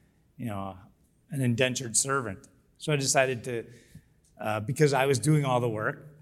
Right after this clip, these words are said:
sourcing of product in Asia and the development of the sales network in the U S, and decided to, uh, start my own company. And when I did, all the salesmen quit the other company, and all the agents quit the, uh,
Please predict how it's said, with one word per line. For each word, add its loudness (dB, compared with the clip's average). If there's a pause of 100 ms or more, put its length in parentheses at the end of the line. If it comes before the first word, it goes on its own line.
(220)
sourcing 0
of -16
product -4
in -12
Asia -4
and -8
the -10
development -6
of -16
the -12
sales -6
network -14
in -10
the -12
U -10
S, -2
and -14 (640)
decided -6
to, -6
uh, -8 (580)
start -6
my -4
own -8
company. -12 (180)
And -4 (800)
when 0
I 4
did, 2
all 0
the -2
salesmen -4
quit -2
the -6
other -4
company, -6
and -4
all -4
the -8
agents -4
quit -10
the, -6
uh, -2